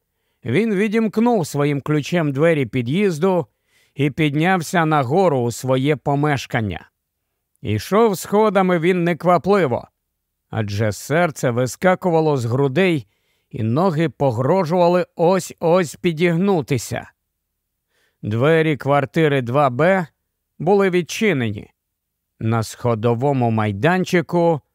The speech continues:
лежав довгий прямокутник світла. «А ось і ти», промовив не зовсім людський голос.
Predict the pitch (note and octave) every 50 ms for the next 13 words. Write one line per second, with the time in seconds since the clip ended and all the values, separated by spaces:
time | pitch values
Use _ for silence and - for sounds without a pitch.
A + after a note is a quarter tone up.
0 | _ _ _ _ _ _ - A#2+ C#3 D3 C3+ A2 A#2 C#3 C3 A#2 A#2+ A2+ A2 C#3+
1 | D#3+ F3 F3+ E3+ D3 D#3 F3+ F3 D3+ - - D#3 C#3+ C3+ C3+ C3 A#2+ - - B2+
2 | B2 - - C3 C3 A2+ - - - D3+ D3+ C3+ G#2+ - - A#2 G#2 - - _
3 | _ _ _ _ _ _ _ _ _ _ _ _ _ _ _ _ _ _ _ _
4 | _ _ _ _ _ _ _ _ _ _ - A#2+ C3 C#3+ D3 D3+ D3+ D3 C#3+ D#3
5 | F3 F#3+ G3+ G#3 G3+ D#3+ - - G3 G3 G3 G3+ G3+ F3 - _ - F#3+ F3 D3
6 | B2+ A#2 G#2+ F#2+ F2+ C#2+ - - _ _ _ _ _ _ _ _ _ _ _ _
7 | _ _ _ _ _ _ - C3 B2 A#2+ A#2+ B2 B2 B2 A#2+ A#2 B2+ B2 A2+ G#2
8 | G2+ - _ _ _ _ _ _ - A#2+ A#2 B2+ B2+ A#2 A2 A#2+ C#3+ C#3 A#2 -
9 | - - B2 A#2+ A#2 B2 B2 A2 - - - C#3 B2+ B2 A#2 A2 C#3 C#3 B2 G#2+
10 | G2 F2 - - - - -